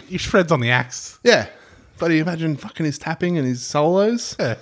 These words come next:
Speaker 2: But yeah, and, and there was another tribe in Ecuador, same thing. Like, people who had six fingers were like, "Fucking, you guys are great."
Speaker 1: I did see there was one tribe somewhere where they're like, all, like,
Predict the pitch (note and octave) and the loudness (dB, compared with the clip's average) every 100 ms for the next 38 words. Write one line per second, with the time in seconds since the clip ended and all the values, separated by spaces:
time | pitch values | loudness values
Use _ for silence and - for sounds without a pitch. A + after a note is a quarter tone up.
0 | - D3+ D#3+ B2 B2+ C3 - A#2 C3 C3 | 0 6 6 6 4 4 2 2 4 6
1 | B2+ B2+ B2 B2 B2 C3+ B2+ - C3+ A2+ | 6 6 4 2 2 4 2 4 2 4
2 | B2 D3+ C3+ A2 E2+ F#2 - C3 A#2 C#3 | 2 0 0 0 -2 -2 0 0 0 -4
3 | E2 - _ - G#2+ G#2 - - _ - | -4 -12 _ -4 -2 -2 -4 -14 _ -20
4 | - - C#3 C3+ B2 G#2+ - A#2+ - B2 | -20 -8 -2 2 4 2 0 -4 -2 2
5 | A#2 G#2 F#2+ A2 G2+ G2 F#2+ F2+ G2 F#2 | 2 2 0 0 2 2 0 0 0 0
6 | - - - _ _ _ _ _ _ _ | -4 -14 -18 _ _ _ _ _ _ _
7 | _ A2 G#2 F2 F2+ D2+ E2 - - A#2 | _ -8 -6 -6 -8 -8 -10 -10 -6 -6
8 | F#2 - F#2 D3 - - - _ _ _ | -6 -4 -2 -2 -8 -14 -20 _ _ _
9 | _ E3+ F3+ C4+ D4+ B3 G#3 F#3 F#3 G3 | _ -6 -4 0 2 4 4 4 4 4
10 | G3+ - E3 C#3 B2 E3 E3 D#3 B2 B2 | 2 4 4 4 0 0 2 2 2 2
11 | A#2+ B2+ A#2 A2+ - C3+ D3 B2 | 0 0 0 0 -2 -2 0 -2